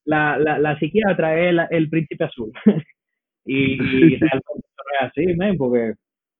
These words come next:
Speaker 1: a ti nadie, <laughs> o sea, alguien te puede querer y te quiere ayudar y puede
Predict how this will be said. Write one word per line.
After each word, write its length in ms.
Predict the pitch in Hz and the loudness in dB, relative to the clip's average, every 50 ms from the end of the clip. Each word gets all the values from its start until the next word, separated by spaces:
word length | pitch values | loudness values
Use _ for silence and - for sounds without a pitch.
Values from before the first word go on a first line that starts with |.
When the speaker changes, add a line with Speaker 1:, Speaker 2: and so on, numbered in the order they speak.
| _ | _
Speaker 1:
a 100 | 113 117 | -10 -8
ti 460 | - - 139 151 160 165 160 123 - - _ _ _ _ _ _ _ _ _ _ _ _ _ 127 | -2 0 2 2 4 2 0 -2 -4 -10 _ _ _ _ _ _ _ _ _ _ _ _ _ -12
nadie, 520 | 131 135 135 147 156 160 170 160 160 - - - - - - - - | -8 -6 -4 -2 0 2 2 2 2 2 0 -6 -14 -20 -20 -20 -20
<laughs> 320 | _ _ _ _ _ _ | _ _ _ _ _ _
o 120 | - 139 143 | -4 0 2
sea, 280 | 175 175 160 147 135 143 | 4 4 4 4 2 2
alguien 220 | 151 151 175 180 | 4 4 4 2
te 120 | 170 175 | 2 2
puede 240 | 156 175 170 175 170 | 2 2 2 2 2
querer 520 | - 151 135 143 156 160 147 139 - - - - | 2 2 2 4 4 4 2 2 0 -4 -8 -14
y 80 | - | -10
te 180 | - 135 127 131 | -6 -4 -6 -4
quiere 440 | - 131 131 135 139 143 - 143 - _ _ _ _ _ _ _ | -2 -2 0 0 0 0 -2 -4 -10 _ _ _ _ _ _ _
ayudar 680 | 147 147 139 139 127 127 135 143 143 135 127 120 123 120 - _ _ _ _ _ _ _ _ - | -4 -2 0 0 0 0 0 0 2 0 0 -2 -4 -8 -12 _ _ _ _ _ _ _ _ -2
y 280 | 156 139 139 131 - - | 0 0 2 0 -2 -2
puede 480 | 135 139 143 156 156 151 143 - - | -2 0 2 2 2 2 0 -2 -6